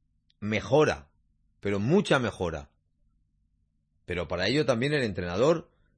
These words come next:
debe darse cuenta de lo que tiene. Que supongo que lo sabe, porque sabe muchísimo más que yo.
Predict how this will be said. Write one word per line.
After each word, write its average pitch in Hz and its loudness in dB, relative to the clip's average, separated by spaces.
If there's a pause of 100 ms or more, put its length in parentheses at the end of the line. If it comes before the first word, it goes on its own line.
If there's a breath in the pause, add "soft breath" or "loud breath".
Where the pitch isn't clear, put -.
(160)
debe 120 0
darse 127 -2
cuenta 135 0
de 98 0
lo 87 -2
que 82 -8
tiene. 78 -10 (1400)
Que 92 -10
supongo 95 -2
que 143 6
lo 113 0
sabe, 131 2
porque 92 -4
sabe 101 -6
muchísimo 95 -6
más 92 -6
que 95 -6
yo. 156 4